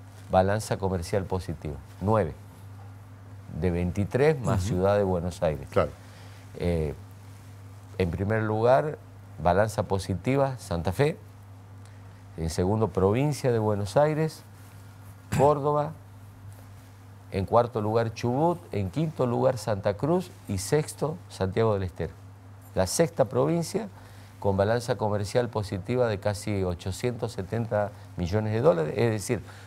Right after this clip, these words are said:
Speaker 1: producimos más dólares para el país de lo que gastamos. De solo nueve provincias, la-, las que restan son, en ese orden, La Pampa, Entre Ríos y San Juan. La novena, que es San Luis, ya en rojo.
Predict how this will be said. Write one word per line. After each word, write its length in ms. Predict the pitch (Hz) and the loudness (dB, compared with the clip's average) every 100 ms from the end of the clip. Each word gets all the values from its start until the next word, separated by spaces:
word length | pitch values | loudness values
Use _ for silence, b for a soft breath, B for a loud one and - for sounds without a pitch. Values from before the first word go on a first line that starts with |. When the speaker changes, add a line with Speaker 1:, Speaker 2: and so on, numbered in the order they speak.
| B - | B 2
Speaker 1:
producimos 840 | 107 104 110 - 151 147 123 95 | 2 4 0 0 2 2 0 2
más 200 | 120 123 | 2 2
dólares 400 | 127 143 135 123 | 2 2 0 -2
para 200 | - 98 | 0 0
el 100 | 92 | 0
país 420 | - 110 156 - - | 0 0 -2 -6 -6
de 80 | 90 | -6
lo 120 | 85 | -4
que 120 | 87 | -2
gastamos. 480 | 90 90 90 73 71 - - - - B B B - | -4 0 0 0 -6 -14 -20 -20 -20 B B B -2
De 120 | 98 | 0
solo 280 | - 127 120 | 4 4 4
nueve 300 | 131 147 139 | 4 2 2
provincias, 560 | 139 165 185 170 151 | 2 4 2 2 -2
la-, 320 | 107 92 85 76 | 0 0 -2 -2
las 160 | 85 | -4
que 120 | - | -4
restan 420 | 85 104 117 110 107 | -2 -2 -2 -4 -2
son, 360 | 107 107 90 - B B B - | 2 2 0 -8 B B B -6
en 120 | 82 | 0
ese 260 | 95 - 110 | 0 4 6
orden, 400 | 123 123 113 92 | 8 6 2 4
La 180 | 92 - | 4 6
Pampa, 400 | 123 120 127 - | 4 4 0 0
Entre 360 | 95 92 82 87 | -2 -2 -2 -4
Ríos 440 | 90 117 113 - | -2 -2 -2 -4
y 40 | 87 | -4
San 220 | 101 107 | -2 0
Juan. 360 | 151 165 170 185 B B B B - | 4 4 4 -6 B B B B 4
La 180 | 101 101 | 6 8
novena, 460 | 107 123 156 131 | 6 4 4 2
que 140 | 107 120 | 0 0
es 60 | |
San 180 | 127 123 | 2 2
Luis, 240 | 143 147 | 2 2
ya 400 | 107 110 117 117 | 6 6 6 4
en 100 | 110 | 2
rojo. 480 | 101 147 156 - 202 | 4 4 4 0 -4